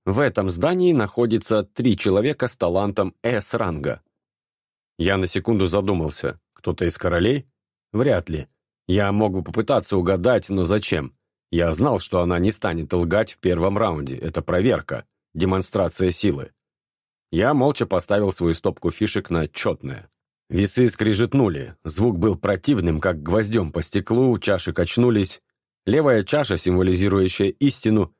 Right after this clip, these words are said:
медленно опустилась вниз, наливаясь мягким белым свечением. Кассандра раскрутила колесо.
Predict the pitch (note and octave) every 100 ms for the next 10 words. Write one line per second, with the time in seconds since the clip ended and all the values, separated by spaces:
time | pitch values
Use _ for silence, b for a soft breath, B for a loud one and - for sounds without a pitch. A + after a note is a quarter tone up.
0 | _ G2 A#2 G#2+ G#2 G#2+ G2+ F#2 F2+ -
1 | F#2 E2+ - D#2 A2 A#2+ F#2+ F2 F2+ G2+
2 | F#2 - F2+ A2+ - F#2+ E2 E2 E2+ D#2+
3 | - F2+ - D2+ C#2 - - _ _ _
4 | _ _ _ G#2 - E3+ D3 A#2+ A#2 -
5 | A2 - G#2+ F2+ G#2 G#2 - C#2+